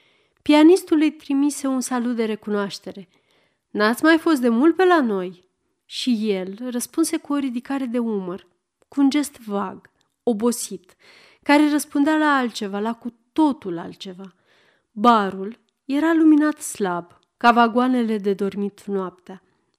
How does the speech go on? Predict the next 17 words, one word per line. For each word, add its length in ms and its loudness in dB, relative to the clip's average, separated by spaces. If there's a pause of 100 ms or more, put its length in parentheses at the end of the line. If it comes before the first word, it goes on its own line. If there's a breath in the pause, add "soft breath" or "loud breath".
(200)
Regăsea 460 -2
totdeauna 540 -2
aici 300 -4
o 60 -6
atmosferă 760 -6
de 120 -8
călătorie, 800 -10 (540 soft breath)
de 160 2
plecare, 680 -6 (200)
și 220 -6
orașul 760 -2 (400)
îi 100 -6
se 180 -2
părea 280 0
că 120 -4
se 160 -6
depărtează, 800 -8